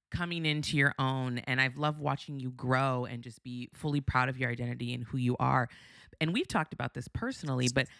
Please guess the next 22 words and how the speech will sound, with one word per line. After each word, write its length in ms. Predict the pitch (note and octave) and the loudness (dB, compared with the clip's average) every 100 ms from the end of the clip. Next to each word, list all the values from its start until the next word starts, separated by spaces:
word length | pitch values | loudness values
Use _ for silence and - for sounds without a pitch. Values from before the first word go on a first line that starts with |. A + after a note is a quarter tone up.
| - | -20
how 360 | - G3 B3+ D#4+ | -8 -2 0 0
have 140 | G#3+ | -2
you 240 | E3 F3 E3 | -2 -2 -2
managed 520 | D3+ D3+ D3+ - - | -2 -2 -2 -4 -4
to 160 | D3 | -2
deal 600 | B2+ A#2+ A#2+ B2 C3 A#2+ A2 | -2 -2 0 2 2 0 -2
with 180 | A#2+ - | -2 -2
some 260 | C3 A#2+ | -4 -2
of 220 | A#2 A#2 | -2 -2
the 80 | A#2+ | -4
backlash 640 | B2+ B2+ A#2 - A#2 A2+ - | 0 -2 -2 -2 0 0 -4
and 80 | A#2 | -8
the 80 | A2 | -4
hate 280 | A#2 A2+ | -4 -2
and 80 | A#2+ | -2
the 60 | A#2 | -2
vitriol 560 | A#2 A#2 - A#2+ A2+ | -2 -4 0 0 2
that 140 | A2+ - | 0 -4
you 120 | A2+ | -6
get 300 | A2 A2 G#2+ | 0 -2 -2
from 180 | - B2 | -6 -8
specifically 840 | - B2 - C3 C#3+ - B2+ A#2 | -6 -6 -4 -2 -4 0 2 2